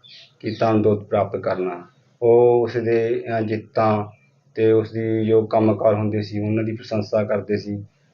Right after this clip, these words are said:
ਤੇ ਉਸ ਤੋਂ ਇਨਾਮ ਪ੍ਰਾਪਤ ਕਰਦੇ ਸੀ। ਅਹ, ਕਸੀਦੇ ਦੇ ਚਾਰ ਭਾਗ ਨੇ, ਜਿਵੇਂ ਪਹਿਲਾ ਤਸਵੀਬ, ਗੁਰੇਜ਼, ਮਦਹ ਤੇ ਦੁਆ। ਗਜ਼ਲ ਦੀ ਉਤਪਤੀ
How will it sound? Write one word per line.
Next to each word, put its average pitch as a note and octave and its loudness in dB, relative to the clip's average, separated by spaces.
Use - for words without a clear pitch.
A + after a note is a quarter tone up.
ਤੇ G#2+ 0
ਉਸ G#2 -4
ਤੋਂ G#2+ -2
ਇਨਾਮ G#2 2
ਪ੍ਰਾਪਤ G2+ -4
ਕਰਦੇ F2+ -12
ਸੀ। - -20
ਅਹ, A#2+ 2
ਕਸੀਦੇ A#2+ 2
ਦੇ A#2 0
ਚਾਰ A2 2
ਭਾਗ A#2 0
ਨੇ, G#2+ -10
ਜਿਵੇਂ A#2 -6
ਪਹਿਲਾ A#2 0
ਤਸਵੀਬ, A2+ -10
ਗੁਰੇਜ਼, A2+ -6
ਮਦਹ A2 -6
ਤੇ A2+ -6
ਦੁਆ। F#2+ -8
ਗਜ਼ਲ B2+ 2
ਦੀ B2 -8
ਉਤਪਤੀ B2 -6